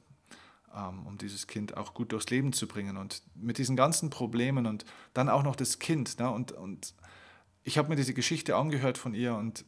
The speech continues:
sag dann zu ihr, „Unglaublich, wie ha-, wie haben Sie denn das jetzt trotz Ihrem Kind alles noch geschafft?“ Und die guckt mich an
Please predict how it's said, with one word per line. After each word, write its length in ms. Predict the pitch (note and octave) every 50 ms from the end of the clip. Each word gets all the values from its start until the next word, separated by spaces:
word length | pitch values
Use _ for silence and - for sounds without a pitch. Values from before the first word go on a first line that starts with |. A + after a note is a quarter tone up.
| -
sag 280 | - - - C#3 C#3 -
dann 160 | - B2+ A#2+
zu 160 | A#2 - -
ihr, 320 | G2+ D2 A#2 A#2+ A#2 - - -
„Unglaublich, 840 | - B2 C3 C3+ B2+ - B2+ A2+ A2+ B2+ C#3 C#3+ A#2+ G#2+ G#2 - - - - - - - - _ _ _ _ _ _ _ _ _ _ _ _ _ _ _ _ _ _ _ _ _ _ _ _ _ _ _ _ _ _ _ _ _ _ _ _ _ _ _ _ -
wie 180 | A2 A2 A2 A2
ha-, 160 | C3 - - -
wie 120 | B2 B2+
haben 160 | A2+ C#3 D#3
Sie 160 | D3 - C#3
denn 180 | C3 C#3 C3+ C3
das 360 | B2 B2+ B2 - - - - - _ _ _
jetzt 360 | - B2 B2 B2 - - - - -
trotz 420 | - - C#3+ D#3 D#3 - - - - -
Ihrem 260 | B2+ B2 A#2+ A#2+ -
Kind 420 | - - D#3+ E3 E3 D3+ - -
alles 280 | A#2 A#2+ A#2+ A2+ - -
noch 160 | A2+ - -
geschafft?“ 640 | - A2+ G2+ - E3 E3+ C#3+ - - - - - - _ _ _ _ _ _ _ _ _ _ _ _ -
Und 220 | - A#2+ A2 -
die 120 | B2 -
guckt 460 | - - - G#3+ G#3 G#3 - - - -
mich 240 | D#3 D#3 C#3 -
an 340 | D#2+ A#2+ A#2 G#2 G2 G2+ G2